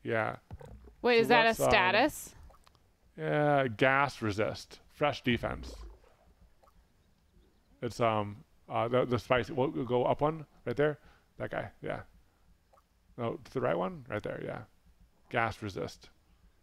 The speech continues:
Speaker 2: Oh. Okay.
Speaker 1: Yeah, so definitely turn that on.
Speaker 2: Oh, yeah.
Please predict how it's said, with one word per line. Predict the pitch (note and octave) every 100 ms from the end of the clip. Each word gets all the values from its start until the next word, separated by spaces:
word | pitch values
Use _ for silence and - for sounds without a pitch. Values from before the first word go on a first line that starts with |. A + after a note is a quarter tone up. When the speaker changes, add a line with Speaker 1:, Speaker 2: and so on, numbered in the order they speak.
| _ _ _ _ -
Speaker 2:
Oh. | G3+ G3 B3 C4 - - - - _ _ - - - -
Okay. | - - - - _ F#4 _ _ _ _ _ - - - - - -
Speaker 1:
Yeah, |
so | - A2+
definitely | C3 C#3+ C#3 A2+
turn | A#2 A2
that | G#2
on. | E2 - - - - - - -
Speaker 2:
Oh, |
yeah. | D#4 G#3